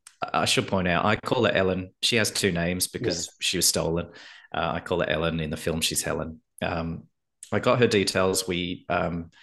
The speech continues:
Speaker 1: caught up for coffee, um, with her daughter, spoke for maybe hour, hour and a half, but just had a really, really good connection.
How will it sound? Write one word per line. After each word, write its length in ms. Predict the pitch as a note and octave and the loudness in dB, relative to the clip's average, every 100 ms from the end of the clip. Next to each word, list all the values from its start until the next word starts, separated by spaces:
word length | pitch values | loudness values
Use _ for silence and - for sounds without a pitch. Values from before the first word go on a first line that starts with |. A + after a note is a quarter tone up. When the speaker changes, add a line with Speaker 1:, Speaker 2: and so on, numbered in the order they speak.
| - - - _ - | -20 -20 -20 _ -2
Speaker 1:
caught 220 | B2+ A#2 | 4 4
up 300 | G#2+ - - - | 4 0 -14 -2
for 220 | F#2+ F2 | 0 0
coffee, 600 | - C3+ - G3 G3+ - F#2+ | 0 0 2 0 -2 -10 -6
um, 640 | F2 E2 D#2+ E2+ E2+ - _ | -2 0 -2 -2 -6 -10 _
with 220 | F#2 F2 - | -4 -2 2
her 140 | E2+ | 0
daughter, 680 | D#2 A2 C3+ D3+ D#3+ E3 - - - - - | 4 4 4 2 2 0 -4 -20 -20 -20 -4
spoke 460 | - - G2+ G#2 - | 0 2 4 2 0
for 160 | F2+ | -2
maybe 760 | F#2+ G2 G2 G2 G2 G2 G#2 - | 2 2 4 4 4 2 -4 -2
hour, 360 | G2 G2 G2+ G2+ | 2 2 4 2
hour 240 | G2 G2+ G2 | 4 4 2
and 80 | |
a 40 | F2+ | 0
half, 480 | F#2+ F#2+ G2 G2 - | 2 2 2 0 -4
but 80 | A3 | -2
just 240 | D#4 - | 2 2
had 100 | - | 4
a 60 | G3 | 2
really, 640 | C3+ C3+ C3 A#2 G#2+ G#2+ - _ _ _ _ | 2 4 4 4 2 -4 -16 _ _ _ _
really 300 | - D4 E3+ | -4 2 0
good 320 | A2+ C3+ C3+ | 4 2 2
connection. 540 | - G#2 A#2 - E2 | 0 0 2 0 0